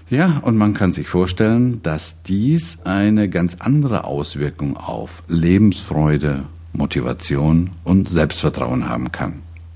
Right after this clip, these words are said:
Soweit mal die grundsätzlichen Unterschiede nach Professor Martin Seligman, was den Unterschied macht zwischen Optimist und Pessimist. Jetzt könnte man sich natürlich die interessante Frage stellen,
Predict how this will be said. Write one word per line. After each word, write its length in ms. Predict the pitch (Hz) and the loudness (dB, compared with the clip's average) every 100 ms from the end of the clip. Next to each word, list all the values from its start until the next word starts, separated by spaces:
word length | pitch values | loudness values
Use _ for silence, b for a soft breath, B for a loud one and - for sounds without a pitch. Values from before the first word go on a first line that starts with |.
| - B B B B B | -20 B B B B B
Soweit 460 | 82 101 120 123 - | -2 0 2 0 0
mal 240 | 98 95 | 0 0
die 240 | 82 80 - | 0 -4 -4
grundsätzlichen 580 | 101 143 135 - 92 | -2 0 -2 0 -2
Unterschiede 540 | - 127 127 - - 90 | 0 0 -2 -2 -2 0
nach 300 | 78 73 78 | 0 -2 -8
Professor 460 | - - 78 80 | -10 -6 -4 -2
Martin 380 | 73 71 73 69 | -4 -4 -6 -8
Seligman, 520 | 76 71 76 85 92 104 B - | -4 -4 -2 0 0 -2 B -4
was 160 | - | -2
den 120 | 165 151 | 0 0
Unterschied 560 | 107 71 - 95 - - - - | -2 -8 -2 -4 -4 -18 -20 -10
macht 300 | - 123 - | -4 -4 -4
zwischen 300 | - 135 - - | -10 -6 -6 -6
Optimist 600 | - - 65 76 - - | -12 -8 -6 -6 -8 -4
und 320 | 92 101 - | -2 -2 -6
Pessimist. 520 | - - - - - - - - - - - - - _ _ b b b b b b b b | -10 -8 -8 -8 -14 -18 -18 -18 -20 -20 -20 -20 -20 _ _ b b b b b b b b
Jetzt 260 | 107 - | 0 0
könnte 300 | - 190 190 | 2 2 4
man 220 | 139 131 | 4 4
sich 200 | 104 117 | 2 2
natürlich 540 | 113 95 - 90 87 90 | 2 2 2 2 2 0
die 260 | 82 76 | -2 0
interessante 600 | - 80 - - 82 104 110 | 0 -4 -4 0 2 2 0
Frage 440 | - - 78 92 | -2 -2 0 0
stellen, 600 | - 71 69 69 71 67 | 0 -2 0 0 -2 -4